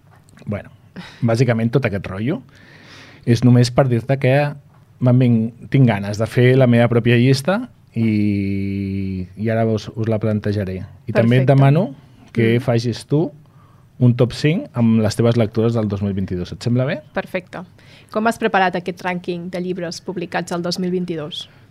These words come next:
Speaker 1: Eh, més que rànquing, eh, <laughs> no m'agrada la paraula rànquing, no la comparteixo. És a dir, el número quatre, en, per X raons,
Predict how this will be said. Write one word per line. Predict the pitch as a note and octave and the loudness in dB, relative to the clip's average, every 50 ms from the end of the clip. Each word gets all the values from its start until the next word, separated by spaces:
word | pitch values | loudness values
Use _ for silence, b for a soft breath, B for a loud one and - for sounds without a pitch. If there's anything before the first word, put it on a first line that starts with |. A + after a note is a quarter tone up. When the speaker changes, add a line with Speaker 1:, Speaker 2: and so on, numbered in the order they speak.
| b _ - | b _ 0
Speaker 1:
Eh, | C#3+ C#3+ C#3+ C#3+ D3 D3 D3 D3 D3 D3 C#3 C#3 C#3 C3+ - - | 2 2 4 4 4 4 4 4 4 4 2 0 -2 -4 -6 -2
més | - D#3+ F3 F3 - | 2 2 2 2 2
que | - G#3 | 0 0
rànquing, | F#3+ G3 G#3 G#3 G#3 A#3 A#3 A3+ A3+ A3+ | 0 0 -2 -2 0 0 2 2 4 2
eh, | G#3+ F#3+ E3 D3+ D3 C#3+ C#3+ C#3 C#3 C3+ C3+ C3+ C3+ C3 C3 B2+ B2 C3 C3 B2 B B B | 2 2 2 2 2 2 2 2 4 4 4 4 4 2 2 2 0 0 -2 -4 B B B
<laughs> | C3+ C#3+ C3+ - - - - | 0 0 0 0 0 2 4
no | C#3 D3 | 4 6
m'agrada | D#3+ C#3+ C3 B2 A#2 G#2+ | 6 4 4 4 2 2
la | A2 A2 | 2 2
paraula | G#2+ A2 A2+ A2+ A#2 A#2 | 2 2 4 4 4 4
rànquing, | A2 G#2+ G#2+ G#2+ G2+ G#2 G#2 A2 | 2 2 0 -2 -2 0 0 2
no | A#2 B2 | 4 6
la | C3 C3 B2 A#2 | 6 4 4 2
comparteixo. | B2 B2 A#2+ A#2+ A#2 - A2+ G#2 - - G#2+ G2+ F#2 - - - | 2 0 0 0 -2 -2 -6 -6 -4 -4 -4 -4 -4 -8 -10 -4
És | B2+ A2+ | 0 2
a | B2+ A#2+ | 2 2
dir, | A#2 A#2+ A#2 A2+ | 4 2 2 2
el | G#2+ G#2 G#2 G#2+ G#2+ | 2 0 0 0 0
número | G#2+ A#2+ B2+ C3+ C3 C3 | 2 2 2 4 2 0
quatre, | C3 - B2 C3 C3 B2+ D3+ C#3 D3 D3 D3 | 0 2 2 4 4 4 2 0 0 0 0
en, | C#3+ C#3+ C#3 C3 | 0 0 -2 -4
per | C#3 - A#2 A#2 | -2 -2 -2 -2
X | G#2+ - | -2 -4
raons, | A#2 A#2 A2 G#2+ A2+ A#2+ B2+ D3 E3 F#3+ - - - - - - | -2 0 0 2 2 2 0 0 -2 -4 -8 -10 -16 -16 -18 -16